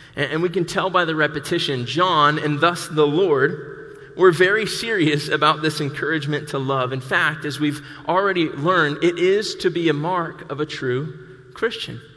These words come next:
It is to be the mark of a true Christian. Why?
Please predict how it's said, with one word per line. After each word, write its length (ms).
It 140
is 260
to 100
be 140
the 60
mark 320
of 100
a 60
true 200
Christian. 540
Why? 340